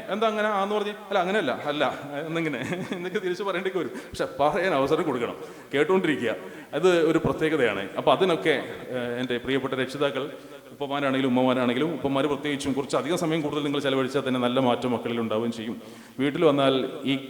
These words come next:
ഗ്രൂമിംഗ് എന്ന വിഷയത്തിൻ്റെ ലാസ്റ്റ് പോയിന്റ് കൂടി പറഞ്ഞുകൊണ്ട് നിർത്താം. വീട്ടിൽ വന്നാൽ സംഗതി ആകെ തകിടം മറിയുന്ന അവസ്ഥയാണ്. ഇവിടെ തഹജ്ജുദ് നിസ്കരിക്കും കുട്ടി, വീട്ടിൽ നിന്ന് സുബഹിയും കൂടി ഉണ്ടാവില്ല.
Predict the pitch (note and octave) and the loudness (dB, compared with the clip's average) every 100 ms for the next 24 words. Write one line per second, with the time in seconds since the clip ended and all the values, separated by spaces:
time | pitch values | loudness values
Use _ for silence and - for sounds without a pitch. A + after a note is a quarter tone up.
0 | C3 D3 D#3+ F#3 G3 F#3 E3 C3+ C3+ C3 | 2 8 8 8 4 2 0 -2 -2 -2
1 | B2+ B2 B2 E3 C#3 B2+ B2+ A#2+ B2+ A#2 | 0 0 0 -2 -2 -2 -2 -2 -2 -2
2 | A2 A#2 B2+ C3 C#3 G3 D#3 C3 B2 B2+ | 0 0 0 -2 -2 2 2 4 0 0
3 | - - D3 E3+ F3+ F#3 B2 C3 C3+ C3+ | -6 -4 -2 -4 -4 -6 -2 2 2 2
4 | C3+ B2 B2 B2+ C3+ A#2+ A2+ A2 - G#2 | -2 -2 0 2 2 2 0 -2 -6 -10
5 | - - - - - - B2+ D#3+ D#3 C#3+ | -10 -18 -20 -20 -20 -10 -4 -2 0 -2
6 | D3+ F3+ F3 D#3+ D#3 C#3+ D#3 E3+ - C3 | -2 -2 -2 -2 -2 -2 -2 -4 -4 -8
7 | C#3 C#3+ C#3+ C3 C#3+ C#3+ C3 A2 G#2+ | -6 -6 -6 -6 -4 -2 -2 -2 -4